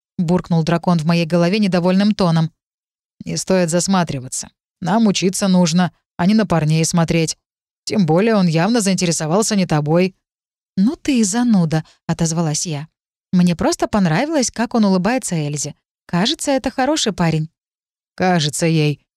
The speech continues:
передразнил меня чешуйчатый. «А мне кажется, мы отвлекаемся». И мои ноги уверенно зашагали по коридору.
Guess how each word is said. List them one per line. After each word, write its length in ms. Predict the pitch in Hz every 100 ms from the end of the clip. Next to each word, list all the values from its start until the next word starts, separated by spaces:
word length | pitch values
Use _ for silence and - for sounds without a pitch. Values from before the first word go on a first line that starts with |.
| _
передразнил 540 | 190 165 170 165 180
меня 200 | 165 165
чешуйчатый. 720 | 160 214 - 170 - 185 160 156 _ _ _ _
«А 120 | -
мне 260 | 135 143 233
кажется, 480 | 240 190 156 - - _ -
мы 180 | 143 202
отвлекаемся». 840 | 220 196 160 151 147 147 - 143 - _ _ _ _ _ -
И 80 | 160
мои 220 | 156 160
ноги 280 | 160 233 220
уверенно 400 | 180 202 214 185
зашагали 460 | 180 190 185 190
по 140 | 185 190
коридору. 520 | 190 190 220 175